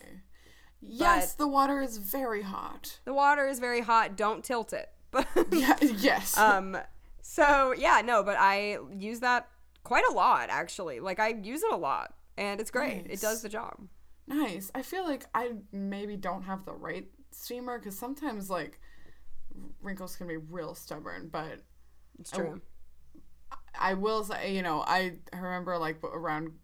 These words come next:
Speaker 1: graduation back in undergrad, like, I was, I steamed the,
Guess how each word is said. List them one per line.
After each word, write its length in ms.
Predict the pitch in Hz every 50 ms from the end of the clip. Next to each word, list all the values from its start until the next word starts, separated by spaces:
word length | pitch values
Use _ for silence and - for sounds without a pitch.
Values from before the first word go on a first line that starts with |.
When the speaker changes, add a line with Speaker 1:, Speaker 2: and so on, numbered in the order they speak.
| - -
Speaker 1:
graduation 1000 | - - 175 170 160 170 160 151 143 147 151 156 - 170 160 160 160 156 160 160 160 160
back 240 | - 180 160 165 -
in 120 | 160 156
undergrad, 640 | 156 147 147 160 170 165 175 175 165 170 170 165 165
like, 340 | 160 151 151 156 156 156 - -
I 160 | 151 160 156
was, 360 | 156 160 156 151 156 - - - - - - - -
I 80 | - 180
steamed 580 | 185 - - - - 208 196 196 202 202 190
the, 540 | 180 160 180 170 165 165 160 156 156 156 160